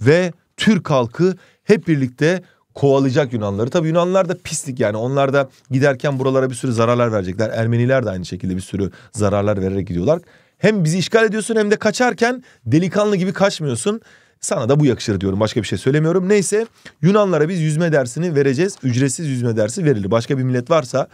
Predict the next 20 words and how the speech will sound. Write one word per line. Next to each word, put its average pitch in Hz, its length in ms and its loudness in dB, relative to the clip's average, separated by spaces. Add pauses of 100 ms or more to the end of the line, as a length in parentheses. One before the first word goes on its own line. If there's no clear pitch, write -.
(240)
Türkiye'ye 123 360 0
saldırmak 104 360 -2
isteyen, 185 220 -2 (100)
onlara 127 280 0
da 107 60 -2
ücretsiz 120 320 -2
yüzme 113 280 -4
dersi 95 240 -6
verdiğimizi 113 520 -2 (180)
her 127 160 4
zaman 107 220 0
söylüyoruz. 107 580 -2 (460)
Burada 190 440 4 (180)
Yunanları 165 380 0
da 127 40 2
denize 135 220 2
dökeceğiz 139 420 2
ve 131 160 2
ardından 170 640 2
da 190 200 2